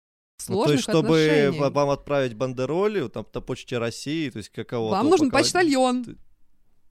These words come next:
Speaker 1: Почтальон-психолог, два в од-
Speaker 2: <laughs> Мне лично нужен был такой. Ну, то есть, а, вести отношения было сложно, и все равно мы в них как-то разбирались. Выйти из них было сложно. И опять же,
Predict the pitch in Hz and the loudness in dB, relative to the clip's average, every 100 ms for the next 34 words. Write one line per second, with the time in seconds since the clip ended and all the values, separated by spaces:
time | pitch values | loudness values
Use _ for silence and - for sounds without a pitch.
0 | - 285 - - 147 - 190 247 - 202 | -20 -18 -10 -6 0 4 6 6 4 -4
1 | 180 143 120 107 139 190 175 - 381 - | 0 2 0 2 2 2 0 2 0 2
2 | 427 - - 370 392 226 247 349 392 294 | -2 -4 -20 -18 -16 -8 -4 -4 -4 -6
3 | 302 262 269 262 - 170 156 - - - | -4 -4 -4 -6 -8 -10 -12 -20 -20 -20
4 | - 240 240 233 - - 214 208 196 - | -8 0 0 0 -4 -8 -4 -2 -4 -8
5 | - - - _ - 175 233 - 262 311 | -20 -20 -20 _ -20 -10 -8 -6 -4 -2
6 | 285 220 196 170 160 170 165 - 151 - | -2 -6 -8 -8 -10 -10 -10 -12 -12 -14
7 | 143 - 175 - 175 175 165 156 156 151 | -20 -18 -14 -12 -10 -10 -10 -14 -16 -16
8 | 156 156 156 156 143 - _ _ _ - | -16 -18 -14 -14 -14 -16 _ _ _ -20
9 | - _ _ 202 196 294 330 269 233 208 | -20 _ _ -8 0 2 2 0 -4 -4
10 | 180 185 190 185 170 156 - 190 196 190 | -4 -6 -6 -6 -6 -6 -10 -8 -6 -6
11 | 165 | -8